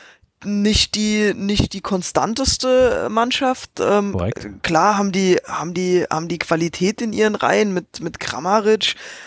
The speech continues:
Speaker 1: äh, der ist immer für, für ein Tor gut. Ähm, aber das ist eine lösbare Aufgabe, ne? Deswegen bin ich guten Mutes, froher Dinge,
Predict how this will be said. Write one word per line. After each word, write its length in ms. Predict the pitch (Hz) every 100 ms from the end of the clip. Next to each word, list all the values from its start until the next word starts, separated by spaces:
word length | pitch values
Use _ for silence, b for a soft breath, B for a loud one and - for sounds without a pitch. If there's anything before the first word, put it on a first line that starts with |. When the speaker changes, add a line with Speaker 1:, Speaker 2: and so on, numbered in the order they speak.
| B
Speaker 1:
äh, 360 | - 190 185 185
der 240 | - 196 185
ist 160 | 185
immer 260 | - 202 220
für, 400 | - 226 214 202
für 180 | - 208
ein 100 | 202
Tor 280 | - 208 208
gut. 360 | 202 226 269 - B B B B -
Ähm, 460 | 185 190 196 190 170 _ _ _ _ _ _ _ - _ _ _ _ _ _ -
aber 200 | 180 165
das 220 | 160 -
ist 240 | 175 -
eine 140 | 180 165
lösbare 680 | 156 196 - 208 196 185 -
Aufgabe, 640 | - - - 214 160 165
ne? 160 | 220 392 _ _ _ _
Deswegen 480 | 165 160 190 196 185
bin 160 | 185 185
ich 300 | - - - _ _
guten 440 | 208 285 - 285
Mutes, 540 | 220 196 240 302 311 -
froher 460 | - - 214 233
Dinge, 320 | 175 202 247